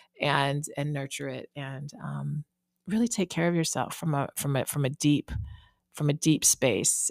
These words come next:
Um, it, it really, it really does provide, um, an, a le-, a level of calm and, and inner joy that's very kinda undescribable.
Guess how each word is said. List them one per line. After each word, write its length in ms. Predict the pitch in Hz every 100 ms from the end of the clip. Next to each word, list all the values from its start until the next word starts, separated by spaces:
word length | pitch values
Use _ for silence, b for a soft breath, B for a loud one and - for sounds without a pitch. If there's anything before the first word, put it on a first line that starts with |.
| 320
Um, 500 | - - - 170 220 294
it, 140 | 151
it 80 | 151
really, 580 | 151 156 147 143 139 -
it 100 | 160 -
really 400 | - 170 170 156
does 240 | 147 147 143
provide, 720 | - 147 143 135 135 - 190 _ _ -
um, 380 | 139 131 135 -
an, 100 | 151
a 80 | 143
le-, 300 | 156 151 -
a 80 | 151
level 380 | 156 156 156
of 100 | 143
calm 600 | - - 135 135 139 143 - B B B B B -
and, 480 | 139 135 131 131 -
and 280 | 139 131 -
inner 240 | 147 139 139
joy 600 | - 147 139 131 127 135
that's 260 | 151 147 -
very 340 | 226 254 277
kinda 460 | 277 - 285 277 -
undescribable. 1000 | 226 226 214 - 170 170 - - -